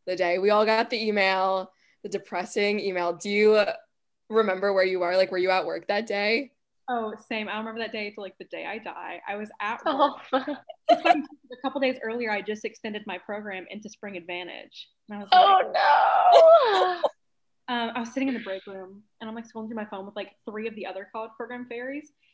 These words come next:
Speaker 2: and I just see the email, and I'm like, "Hmm." And so we all, like, you know, break down sobbing, as everyone did. And our leaders didn't really even know what was going on yet 'cause they had not seen the email yet.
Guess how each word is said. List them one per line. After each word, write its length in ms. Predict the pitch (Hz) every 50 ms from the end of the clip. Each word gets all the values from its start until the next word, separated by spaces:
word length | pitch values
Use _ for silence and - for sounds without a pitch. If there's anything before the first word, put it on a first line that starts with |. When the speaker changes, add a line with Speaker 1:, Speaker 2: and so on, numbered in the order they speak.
| _ _ _ _ -
Speaker 2:
and 100 | 220 220
I 60 | 220
just 180 | 220 233 226 -
see 100 | 285 294
the 80 | 269
email, 240 | 220 226 226 220 214
and 80 | 208 214
I'm 140 | 214 220
like, 300 | 220 220 214 208 196 190 _ _ _ _ _ _ _ _ _ _ _ _ _ _ _ _ _ _ _ _ _ _ - 659 698
"Hmm." 120 | - - - - _ _ _ _ _ _ _ _ _ _ _ _ -
And 100 | 370 359
so 80 | 415 392
we 80 | 403
all, 220 | - 285 294 302 302
like, 140 | 285 285 294 -
you 80 | 285
know, 100 | 262 240
break 360 | 214 214 226 208 220 233 220
down 260 | - 262 247 247 262 269
sobbing, 440 | - 190 170 180 185 185 190 -
as 180 | - 214 220 220
everyone 420 | 220 220 220 233 240 247 254 247 233
did. 340 | 233 226 - - - - - _ _ _ _ _ _ _ _ _ _ -
And 180 | 262 262 262 -
our 180 | 247 240 240
leaders 400 | 226 240 254 294 320 311 285 277 -
didn't 180 | 240 247 247 240
really 200 | 233 226 226 -
even 200 | 226 220 226 214
know 100 | 214 202
what 80 | 196
was 100 | 202 208
going 200 | - 208 196 196
on 180 | 196 196 233 240
yet 200 | 214 - - -
'cause 80 | - -
they 100 | 208 208
had 100 | 202 196
not 260 | 208 190 - - -
seen 280 | - - 208 208 214
the 180 | 202 180 - 214
email 300 | 226 262 240 196 165 -
yet. 400 | - - - - - - -